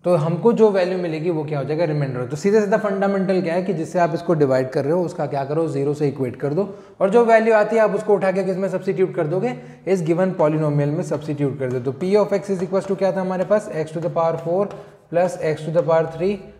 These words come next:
minus two X square plus one। तो ये P of क्या हो जाएगा? वन हो जाएगा। यहाँ पे लिख लो one square, one to the power four, फिर उसके बाद क्या हो जाएगा?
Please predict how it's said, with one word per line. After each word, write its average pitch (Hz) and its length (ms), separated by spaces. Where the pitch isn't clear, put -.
minus 160 440
two 165 140
X 165 200
square 165 420
plus 156 440
one। 127 220
तो 143 60
ये 156 120
P 170 120
of 185 180
क्या 180 120
हो 180 60
जाएगा? 180 200
वन 160 200
हो 175 80
जाएगा। 180 220
यहाँ 156 200
पे 151 100
लिख 151 140
लो 156 180
one 131 240
square, 160 420
one 147 220
to 156 80
the 165 80
power 151 240
four, 165 180
फिर 147 120
उसके 147 160
बाद 156 180
क्या 160 120
हो 156 60
जाएगा? 156 260